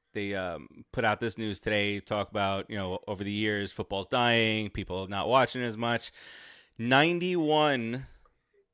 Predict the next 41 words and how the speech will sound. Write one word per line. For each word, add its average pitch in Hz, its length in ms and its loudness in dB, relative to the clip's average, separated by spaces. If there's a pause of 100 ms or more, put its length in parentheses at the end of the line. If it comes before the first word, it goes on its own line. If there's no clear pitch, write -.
(280)
of 113 160 4
what 117 320 -2
the, 117 160 0 (180)
of 110 200 0
the 113 100 2
top 143 380 4
one 127 380 0
hundred 139 680 -4 (280)
watched 120 680 0 (220)
shows, 123 1200 4
episodes, 117 1040 0 (180)
whatever, 104 640 4 (500)
were 110 360 4
a-, 110 80 0 (200)
N 117 120 4
F 110 160 0
L 90 280 -2
games. 82 440 -12 (100)
So 87 260 -10 (600)
you 90 300 -16
guys 107 560 0
that 101 220 -2 (200)
are 95 380 0 (120)
all 98 360 -2
about 95 300 -2
that, 95 180 -2
talk 98 240 -2
about 92 180 -6
the 95 80 -4
N 98 100 -6
F - 120 -10
L 95 120 -4
going 98 180 -8
away 131 380 2
because 104 320 -8
of 90 120 -12
this, 104 140 -12
that, 98 180 -6
and 113 80 -10
the 131 60 0
other, 117 280 2